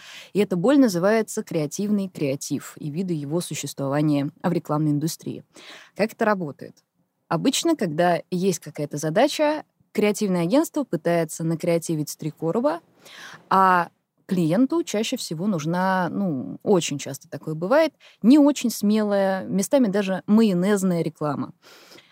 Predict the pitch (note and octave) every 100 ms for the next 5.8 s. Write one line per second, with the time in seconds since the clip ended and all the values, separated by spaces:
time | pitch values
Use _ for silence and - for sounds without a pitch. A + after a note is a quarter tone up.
0 | _ - G3+ G3+ G3+ G3 - _ _ _
1 | - F3 B3 C4+ A#3+ A#3 A3 - _ _
2 | _ - A3+ - A3 D#4 F#4+ - G3 E3+
3 | D3+ D#3+ F#3 A3 D#4 E4 - A3+ F#3+ F#3+
4 | C#4+ C#4 B3 G#3 C#4 A3 F3+ A#3 - -
5 | G3+ F3 D3+ - G#3+ A#3 A#3+